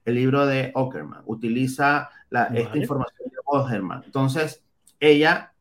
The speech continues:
Speaker 1: tú le das la estructura y entonces considera todos los elementos de los límites de autogestión, por darle un nombre scrumístico, a la inteligencia.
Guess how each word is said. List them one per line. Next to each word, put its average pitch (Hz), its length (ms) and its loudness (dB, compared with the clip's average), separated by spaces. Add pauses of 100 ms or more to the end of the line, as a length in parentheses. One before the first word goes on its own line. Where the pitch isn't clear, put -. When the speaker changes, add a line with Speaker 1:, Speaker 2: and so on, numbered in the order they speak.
Speaker 1:
tú 131 140 0
le 127 120 4
das 135 120 0
la 156 80 -2
estructura 156 680 -2
y 143 80 2
entonces 127 360 -4
considera 139 800 2
todos 170 500 0
los 160 180 2
elementos 135 1040 -2 (320)
de 127 160 0
los 123 220 0
límites 170 580 4
de 160 260 -4
autogestión, 170 1400 2
por 110 220 -10
darle 110 240 -2
un 131 100 0
nombre 143 400 -4 (320)
scrumístico, 143 800 -6 (400)
a 143 160 6
la 131 80 4
inteligencia. 123 600 -4